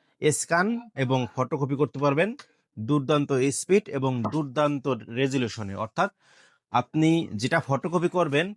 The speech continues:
ইনশাল্লাহ, আহ, আপনার যে মূল কপি থেকে ফটোকপির গ্লেজ কিন্তু অনেক ভালো আসে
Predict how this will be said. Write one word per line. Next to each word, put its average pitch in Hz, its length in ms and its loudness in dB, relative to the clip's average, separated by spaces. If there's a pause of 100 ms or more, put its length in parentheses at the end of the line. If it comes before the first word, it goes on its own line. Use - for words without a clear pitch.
(160)
ইনশাল্লাহ, 147 500 0 (720)
আহ, 107 300 -4 (320)
আপনার 127 340 -2
যে 131 120 2
মূল 165 280 4
কপি 180 440 -2
থেকে 190 300 -2
ফটোকপির 147 540 -2
গ্লেজ 139 280 0
কিন্তু 151 220 -8
অনেক 139 320 0
ভালো 117 240 2
আসে 101 340 0